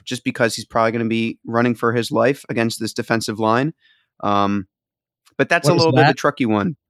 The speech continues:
Speaker 1: I, it's currently at ten and a half yards.
Speaker 2: Okay.
Speaker 1: Which is
Speaker 2: Neat.
Speaker 1: not bad. He does run for first downs. Um, and he did it against the Chiefs. I think he ha-, ended the game with, like, sixteen or eighteen yards rushing. Don't, don't hold me to it.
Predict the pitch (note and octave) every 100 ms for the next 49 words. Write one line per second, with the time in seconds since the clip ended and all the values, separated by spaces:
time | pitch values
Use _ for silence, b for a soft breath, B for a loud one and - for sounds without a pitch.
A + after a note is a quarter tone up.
0 | _ _ _ _ - C3 C3+ C#3 - -
1 | E3+ E3+ D#3+ C3+ B2 - B2+ A#2+ A2+ A2+
2 | - G#2 F#2+ F2 - _ _ _ - A#2+
3 | - G#2+ A2 - G#2+ G#2+ - B2+ A2 C3+
4 | A#2+ - - D3+ D#3 D3+ C3+ D3 C#3 D#3+
5 | D#3+ D#3 C#3+ C#3+ C#3 - B2+ - A#2+ A#2+
6 | C#3 C#3 - b b - A2+ A2 A2 C3+
7 | B2 B2+ B2+ A#2+ B2 A#2+ - - B2+ A#2+
8 | - - _ A#2+ B2 A2+ A#2+ A#2+ G#2+ A2+
9 | A2 A2 A2+ A2 G#2+ G#2+ G2+ - - B2+
10 | A#2 A2 G#2+ A#2 A2 G#2 A2 A#2 A2 A2
11 | G2+ - A2+ A2 A#2 A2+ A2 - A2 A2+